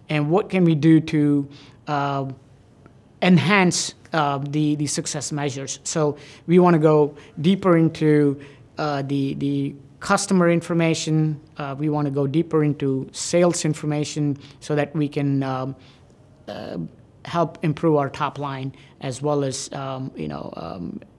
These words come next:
engage with our customers even more. We definitely have learned lessons along the way as, as we, um, developed our, uh, data and analytics solutions.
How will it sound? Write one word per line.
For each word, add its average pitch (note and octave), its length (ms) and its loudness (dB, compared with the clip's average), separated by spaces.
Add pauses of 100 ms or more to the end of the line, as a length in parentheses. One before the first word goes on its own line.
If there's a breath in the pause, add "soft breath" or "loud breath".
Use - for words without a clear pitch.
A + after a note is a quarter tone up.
engage D#3 360 0
with C#3 120 -4
our C3+ 80 -4
customers C#3 520 -6
even - 200 -10
more. - 240 -12 (240)
We G3+ 240 -2
definitely G3+ 600 0
have D3+ 340 0
learned D3 340 2
lessons D3 400 -4
along C#3+ 280 0
the C#3 80 -4
way C#3 440 -4
as, C3+ 300 -8
as C3+ 320 -8
we, C#3+ 320 -2
um, C3+ 360 -4 (140)
developed C#3+ 440 -4
our, C3+ 300 -4
uh, C3+ 160 -8
data C#3 300 -6
and C#3 180 -4
analytics C#3 520 -8
solutions. C3+ 760 -8